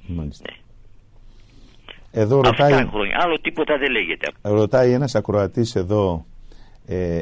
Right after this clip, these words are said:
Speaker 1: «Έχουμε χαίρε νύφη, ανήφευτε», επειδή και εγώ έχω γράψει σε όλους τους ήχους και
Speaker 2: Ναι,
Speaker 1: είχε
Speaker 2: ναι.
Speaker 1: γράψει
Speaker 2: Ναι.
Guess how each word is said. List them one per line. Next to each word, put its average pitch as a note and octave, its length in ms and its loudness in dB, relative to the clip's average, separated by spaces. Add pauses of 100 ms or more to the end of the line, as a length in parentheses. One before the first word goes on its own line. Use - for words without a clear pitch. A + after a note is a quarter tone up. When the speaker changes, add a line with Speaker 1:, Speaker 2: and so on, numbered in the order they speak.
Speaker 1:
«Έχουμε A#2+ 560 2 (1160)
χαίρε A#2 300 2
νύφη, A2+ 340 0
ανήφευτε», G#2+ 460 0
επειδή C#3 260 -2
και G3 100 0
εγώ G#3 180 4
έχω C4 220 0
γράψει G2+ 360 0
σε - 80 0
όλους C#3+ 180 2
τους - 200 -4
ήχους A#2+ 340 2
και A#2 100 0
Speaker 2:
Ναι, C3 60 4
Speaker 1:
είχε B2+ 160 2
Speaker 2:
ναι. A#2+ 120 4
Speaker 1:
γράψει C#3 440 2 (200)
Speaker 2:
Ναι. E3+ 300 -2